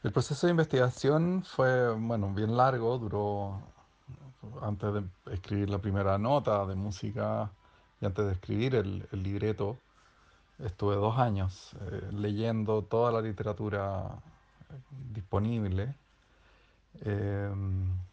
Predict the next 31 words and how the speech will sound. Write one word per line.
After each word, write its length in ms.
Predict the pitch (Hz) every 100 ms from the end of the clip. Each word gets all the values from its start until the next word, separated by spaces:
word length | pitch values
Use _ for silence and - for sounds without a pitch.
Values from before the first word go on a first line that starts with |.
| - _
partí, 380 | - 95 - 123
obviamente, 500 | 120 110 107 107 110
con, 340 | 107 104 98 104
con 240 | 104 101
el 180 | 98 98
diario 340 | 101 101 101
de 60 | 98
Antonio 260 | 95 101 98
Pigafetta, 840 | 104 101 - 135 123 120 113 113
luego 520 | 104 101 101 98 98
una 420 | 101 104 101 98 98 101
biografía 680 | 101 - 107 104 101 107 104
de 40 |
Magallanes 560 | 101 98 101 98 98 90
de, 180 | 107 - _ _ _ _ _ _
de 80 | 127
Stefan 340 | 90 - 101
Zweig. 440 | 90 - 120 127 - - - _ _ _ _ -
Eh, 480 | - 104 101 98 101
después 340 | 95 95 104 104
hay 80 | 104
una 200 | 101 101
de 60 | 95
Berggren, 580 | 101 123 107 107 104
muy 200 | 104 117
buena 320 | 110 110 107 101
también, 280 | 101 104
que 140 | 95 101
narra 360 | 101 98 98 95
toda 240 | 104 101
la, 340 | 95 95 95